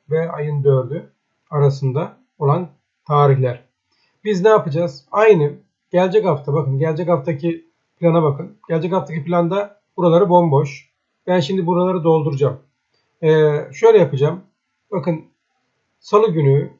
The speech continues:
dokuz G'nin Almanca dersi var. Bunun için şunu yapacağım. Kalem işaretine tıkladım ve şu linki alıyorum. Kopyaladım. Şöyle kopyaladım. Kapattım bunu. Geldim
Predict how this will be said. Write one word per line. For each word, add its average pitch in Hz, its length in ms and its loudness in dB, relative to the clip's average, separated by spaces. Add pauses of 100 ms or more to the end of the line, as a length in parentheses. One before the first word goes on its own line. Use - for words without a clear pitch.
(120)
dokuz 165 360 -4
G'nin 160 520 2 (100)
Almanca 160 500 4
dersi 127 340 -2
var. 180 240 -4 (440)
Bunun 202 160 2
için 196 260 -2
şunu 185 180 -4
yapacağım. 135 580 -2 (220)
Kalem 196 240 2
işaretine 202 520 0
tıkladım 165 560 -4 (260)
ve 175 360 4
şu 190 300 -4
linki 175 340 -2
alıyorum. 156 680 -2 (460)
Kopyaladım. 165 680 2 (1120)
Şöyle 139 340 -2
kopyaladım. 147 680 -2 (540)
Kapattım 156 500 -2
bunu. 143 260 -10 (280)
Geldim 180 500 4